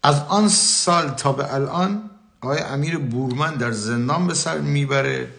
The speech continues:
و حکم اعدامش اومده. ظاهراً قرار فردا صبح ساعت چهار صبح اعدام بشه. الان که دارم با شما صحبت می‌کنم، ایران فکر کنم ساعت بیست و یک و سه دقیقه است اگر اشتباه نکنم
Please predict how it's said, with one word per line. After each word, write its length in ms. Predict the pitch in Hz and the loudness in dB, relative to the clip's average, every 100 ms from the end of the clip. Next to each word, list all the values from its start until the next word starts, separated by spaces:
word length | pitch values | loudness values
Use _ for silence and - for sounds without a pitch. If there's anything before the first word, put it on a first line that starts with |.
| - _ _ - _ _ _ _ _ _ _ _ _ _ - | -20 _ _ -20 _ _ _ _ _ _ _ _ _ _ -4
و 140 | 120 | 0
حکم 340 | 117 156 - 170 | 0 -2 -4 -6
اعدامش 560 | - 120 127 160 160 135 | -4 -2 -2 -2 -2 -4
اومده. 260 | 135 131 147 | -4 -6 -4
ظاهراً 480 | 139 131 135 160 170 - _ _ _ | -2 0 0 -2 -6 -12 _ _ _
قرار 340 | 123 135 143 | -2 0 0
فردا 440 | - - 127 127 147 | -4 -2 0 0 -2
صبح 260 | 143 147 | -2 -4
ساعت 360 | 143 131 131 139 | -6 -6 -6 -6
چهار 420 | - - 135 151 | -4 0 0 0
صبح 260 | 147 151 120 | -2 -2 -4
اعدام 320 | 117 135 110 | -4 -4 -4
بشه. 220 | - - - _ _ _ _ - - - - _ _ _ _ _ _ _ _ _ _ | -6 -8 -12 _ _ _ _ -20 -20 -20 -20 _ _ _ _ _ _ _ _ _ _
الان 260 | 113 123 | -6 -4
که 80 | 127 | 0
دارم 260 | 143 131 127 | 0 0 -4
با 100 | 123 | -4
شما 240 | - 123 | -4 -4
صحبت 320 | 120 131 123 | -4 -4 -6
می‌کنم، 540 | 120 123 123 135 143 143 | -6 -8 -6 -2 -2 -2
ایران 320 | - 127 135 | -4 -2 -2
فکر 120 | 139 139 | -2 -6
کنم 280 | 139 139 | -4 -4
ساعت 440 | 123 - 131 131 117 | -4 -4 -4 -4 -2
بیست 260 | 117 - | -2 -2
و 40 | 120 | -2
یک 240 | 120 127 | -4 -2
و 40 | 135 | -2
سه 300 | - - 143 | 0 0 0
دقیقه 300 | 123 113 110 | 0 -2 -4
است 260 | 107 107 | -6 -8
اگر 200 | 104 104 | -10 -10
اشتباه 380 | 104 - 110 104 | -8 -6 -6 -8
نکنم 500 | 101 95 110 120 151 | -10 -8 -6 -4 -6